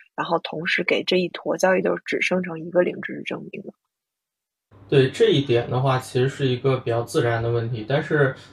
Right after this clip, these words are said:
Speaker 2: 呃，事实上在这一块儿，就我的了解来说，呃，最，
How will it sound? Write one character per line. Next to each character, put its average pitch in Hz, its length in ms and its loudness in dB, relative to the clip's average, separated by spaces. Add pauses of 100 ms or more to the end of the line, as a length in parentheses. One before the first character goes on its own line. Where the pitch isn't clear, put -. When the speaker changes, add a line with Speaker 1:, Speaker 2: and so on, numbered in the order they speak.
(100)
Speaker 2:
呃， 113 800 0
事 - 200 0
实 151 120 4
上 143 460 2
在 147 200 4
这 170 180 4
一 117 80 4
块 123 180 0
儿， 113 100 2
就 160 180 0
我 107 240 -2
的 123 120 -2
了 117 220 2
解 117 140 -2
来 110 200 -6
说， 117 340 -2 (340)
呃， - 380 -4 (420)
最， 127 480 4